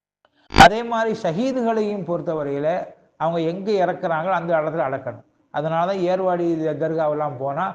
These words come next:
அங்கனங்கன கபறுகள் இருக்கு, எல்லாத்தையும் வரிசையாலாம் அடக்கல, அங்கனங்கன கபறுகள் இருக்குது. எதனால? எங்க இறந்தாங்களோ அந்த இடத்துல அடைக்கிறணும்.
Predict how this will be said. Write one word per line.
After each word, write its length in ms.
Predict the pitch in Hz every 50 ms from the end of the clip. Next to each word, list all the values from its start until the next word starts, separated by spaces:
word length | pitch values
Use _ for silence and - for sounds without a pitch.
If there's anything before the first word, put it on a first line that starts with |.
| - - _ _ -
அங்கனங்கன 460 | 139 160 202 240 240 233 233 240 240 226
கபறுகள் 420 | 160 190 185 190 202 190 180 180 165
இருக்கு, 200 | 151 135 131 131
எல்லாத்தையும் 340 | 147 175 175 180 185 156 156
வரிசையாலாம் 540 | 170 180 - 202 214 214 208 202 208 202 185
அடக்கல, 280 | 170 170 147 160 147 120 101 - - _ _ _ -
அங்கனங்கன 480 | - 147 165 190 220 226 226 233 233 226 185
கபறுகள் 420 | 170 185 180 190 180 165 165 156
இருக்குது. 280 | 139 120 110 107 98 - _ _ _ _ -
எதனால? 380 | 165 175 202 208 208 196 190 185 180 170 - - - - - 135
எங்க 260 | 147 160 180 190 190 202 185
இறந்தாங்களோ 500 | 175 175 180 196 190 196 196 196 202 233 220
அந்த 220 | 180 180 185 180
இடத்துல 320 | 190 175 165 - - 180 165
அடைக்கிறணும். 500 | 143 147 135 135 139 127 120 117 117 120